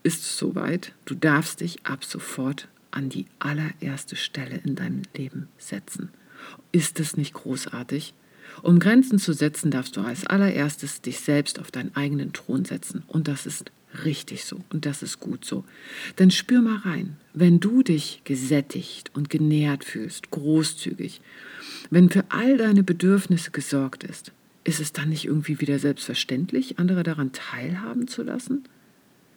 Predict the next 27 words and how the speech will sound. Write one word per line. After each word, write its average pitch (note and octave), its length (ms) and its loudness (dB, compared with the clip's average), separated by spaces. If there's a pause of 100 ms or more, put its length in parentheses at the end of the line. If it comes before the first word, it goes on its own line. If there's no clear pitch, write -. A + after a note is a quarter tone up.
(260)
Für - 140 0
mich A3+ 240 8
fühlte F#3+ 320 4
sich D3+ 200 2
das C#3 200 -4
extrem - 800 -2
gut - 300 -6
an. F#3+ 200 -4
Und D3+ 140 -2
der E3 100 2
Schlüssel C4 600 2
dazu C#4 520 2 (300)
sind F#3+ 540 4 (260)
deine D3+ 460 0 (100)
Bedürfnisse, E3+ 720 -2 (380)
woraus C#3 480 0
dann E3+ 240 6
wiederum B3+ 320 6
deine B3+ 320 6
Grenzen C#4 480 2
resultieren. - 640 -6 (1080)
Also E3 400 6 (380)
das, - 460 4 (100)
was E3 340 -2
ich D3+ 380 0 (200)
jetzt D3+ 340 -4
über C3+ 180 0